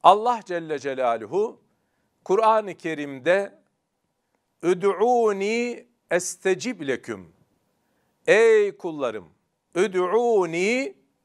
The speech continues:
siz bana dua ediniz, bana yalvarınız, benden isteyiniz, "estecib leküm"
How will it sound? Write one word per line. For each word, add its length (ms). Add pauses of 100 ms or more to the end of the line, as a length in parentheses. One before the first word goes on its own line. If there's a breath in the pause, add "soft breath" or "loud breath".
(220)
siz 560 (800)
bana 440
dua 380
ediniz, 600 (960)
bana 320
yalvarınız, 920 (600)
benden 720
isteyiniz, 1000 (540)
"estecib 680
leküm" 520